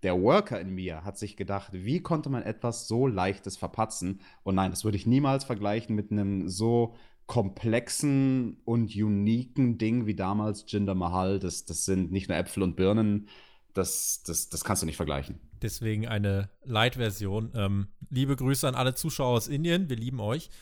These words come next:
Speaker 2: Ähm, es ist halt, äh, mir ging's tatsächlich um diesen Bass. Also, ich, klar, der war nicht ansatzweise so groß und es gab keinen Titelwechsel und so weiter. Aber es wurde auch darüber geredet und es ist erstmal egal, ob's gut oder schlecht ist. Es war komisch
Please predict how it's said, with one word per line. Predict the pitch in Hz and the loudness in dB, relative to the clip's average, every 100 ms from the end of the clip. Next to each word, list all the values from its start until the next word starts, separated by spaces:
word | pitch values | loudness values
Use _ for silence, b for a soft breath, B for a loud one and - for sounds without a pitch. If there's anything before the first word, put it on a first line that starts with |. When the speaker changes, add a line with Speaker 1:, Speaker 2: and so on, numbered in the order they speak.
| B B - | B B 2
Speaker 2:
Ähm, | 120 123 123 123 - - - - - | 4 6 4 0 -8 -20 -20 -10 0
es | 131 | 2
ist | 160 | 6
halt, | 160 143 | 6 6
äh, | 165 156 | 4 0
mir | 160 147 | 0 2
ging's | 156 143 - | 2 2 2
tatsächlich | 127 143 135 | 0 0 0
um | 127 | 0
diesen | 117 117 | 0 0
Bass. | 104 110 - - - | 4 2 2 -8 -2
Also, | 110 107 110 107 110 113 69 73 | 0 2 4 4 4 2 -6 -8
ich, | 69 139 135 | -10 -10 -8
klar, | - 113 | 0 2
der | 104 95 | 2 2
war | 107 | 0
nicht | 113 - | -2 -4
ansatzweise | 117 123 120 113 107 | -4 -4 -2 -2 -2
so | 101 | -4
groß | 98 143 156 139 | -2 0 0 -2
und | |
es | 110 | -6
gab | 101 | -6
keinen | - 95 | -4 -4
Titelwechsel | 151 160 123 - 107 | -4 -6 -6 -6 -8
und | |
so | 95 | -4
weiter. | 107 123 131 - B B | -2 0 0 -4 B B
Aber | - 117 127 | 2 4 4
es | 135 143 | 2 4
wurde | 143 143 | 4 6
auch | 139 156 | 4 4
darüber | 165 143 156 | 2 2 2
geredet | 143 113 117 160 185 202 b b b | 0 0 2 4 2 0 b b b
und | 139 139 147 | 4 6 4
es | 139 | 0
ist | 151 | 2
erstmal | 147 135 147 | 2 4 2
egal, | 135 127 143 | 4 4 4
ob's | 127 | 2
gut | 160 151 | 0 2
oder | 147 | 2
schlecht | 139 - 147 - | 2 2 2 0
ist. | 92 - - - | -6 -6 -16 -8
Es | 127 - | -4 0
war | 127 131 135 - _ _ - | 4 4 2 -4 _ _ -2
komisch | - 139 104 - | 2 4 4 0